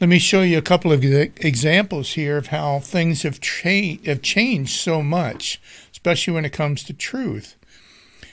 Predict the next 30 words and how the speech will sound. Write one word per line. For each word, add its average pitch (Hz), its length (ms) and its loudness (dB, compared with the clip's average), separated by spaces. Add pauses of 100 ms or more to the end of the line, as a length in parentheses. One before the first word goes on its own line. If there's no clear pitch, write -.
(120)
You 175 100 -2
know, 170 160 4
in, 160 200 2
in, 156 540 0
uh, 135 300 -4
Switzerland 147 760 0
right 127 180 -4
now, 127 260 -4
it's 139 180 -6
legal 156 440 0
to 139 460 -4
use 147 500 -2
these 139 280 -2
death 175 440 -2
pods, 127 640 -10 (640)
and 160 560 0
it 190 260 -4
is 165 380 0
a 160 100 2
way 156 380 2
that 151 180 0
you 165 220 0
can 180 180 2
determine 156 600 -2
whether 156 240 0
or - 20 -2
not 160 220 0
your 151 180 -2
own 202 240 2
life 196 540 -2